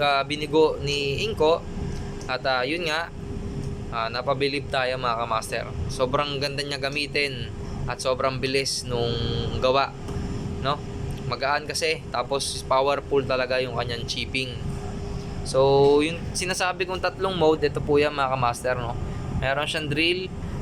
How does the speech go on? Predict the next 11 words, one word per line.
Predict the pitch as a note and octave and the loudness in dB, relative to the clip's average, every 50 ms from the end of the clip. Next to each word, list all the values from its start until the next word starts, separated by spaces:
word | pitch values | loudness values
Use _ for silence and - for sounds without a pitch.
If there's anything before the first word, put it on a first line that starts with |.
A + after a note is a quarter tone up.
| - - | -6 -4
meron | - B2+ C3 C3+ C#3 C#3+ C#3 - | -2 0 2 2 2 0 0 0
pang | C#3+ C#3 C#3 C#3 C#3 C3+ C3+ C3 C3+ C3+ C3+ - | -2 -2 0 -2 -2 -2 -2 0 0 0 0 0
hammer | C#3+ C#3+ C#3 D3 D3+ D3+ | 0 0 2 2 2 0
drill, | D3 C#3+ D3+ D#3+ E3+ F3 F3 F3 F3 - | 0 0 0 2 2 2 0 0 -2 -4
at | B2+ C3 - | -4 -6 -4
meron | - C#3 C3 C3 C3+ C3+ B2+ | -2 0 0 0 0 0 0
pang | - B2+ B2 - | -2 -2 -4 -4
chipping | - C3 A#2+ - B2+ A#2+ A#2 A#2 | -4 -4 -4 -4 -4 -4 -4 -2
gun. | A#2 B2 A#2+ A#2+ A#2 A2+ - - - - - - - - - - - - - - - | 0 0 0 -2 -4 -6 -8 -6 -6 -6 -6 -8 -6 -6 -6 -6 -6 -6 -6 -8 -6
So, | - B2+ - | -4 -4 -2
kung | C3+ C#3+ | -2 -2